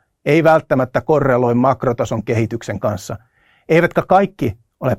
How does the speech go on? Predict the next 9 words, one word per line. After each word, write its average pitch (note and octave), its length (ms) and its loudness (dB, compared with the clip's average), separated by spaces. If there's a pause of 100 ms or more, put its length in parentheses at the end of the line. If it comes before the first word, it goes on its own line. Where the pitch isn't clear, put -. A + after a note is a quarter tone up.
päässeet A#2 460 -2
nauttimaan B2 580 -2
yhdenvertaisesti A2+ 1160 -4
hyvinvoinnin G2+ 560 -4
kasvusta. - 580 -10 (2000)
Yhteiskunnat F#3+ 680 2
ovat D3 240 2
tasoittaneet C#3+ 720 0
hyvinvointieroja B2 920 0